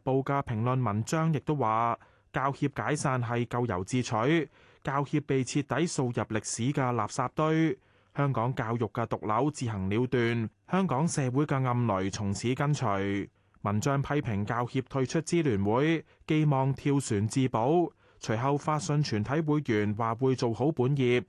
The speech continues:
成立中國歷史文化工作組，都係花樣百出嘅拙劣伎倆。又指教協係徹頭徹尾嘅政治組織，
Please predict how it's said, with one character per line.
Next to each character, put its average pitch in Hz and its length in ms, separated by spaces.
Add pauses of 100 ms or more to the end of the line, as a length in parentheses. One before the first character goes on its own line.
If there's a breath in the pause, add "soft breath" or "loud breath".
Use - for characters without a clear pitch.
(200 soft breath)
成 123 240
立 139 180
中 185 160
國 151 180
歷 120 140
史 147 220
文 107 180
化 131 220
工 160 240
作 135 200
組， 131 460 (200)
都 165 100
係 123 260
花 160 200
樣 123 180
百 127 240
出 156 140
嘅 127 240
拙 123 220
劣 110 180
伎 110 280
倆。 117 460 (160)
又 143 140
指 185 180
教 139 220
協 135 160
係 127 240
徹 - 160
頭 107 260
徹 120 240
尾 123 180
嘅 139 220
政 135 240
治 117 180
組 117 220
織， 165 340